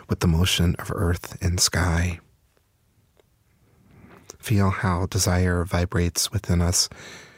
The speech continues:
as our branches fan out, promise entanglements, rarely touch.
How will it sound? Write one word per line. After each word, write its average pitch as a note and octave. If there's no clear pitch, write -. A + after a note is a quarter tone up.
as E2
our E2+
branches -
fan F#2+
out, E2+
promise -
entanglements, F2
rarely E2+
touch. -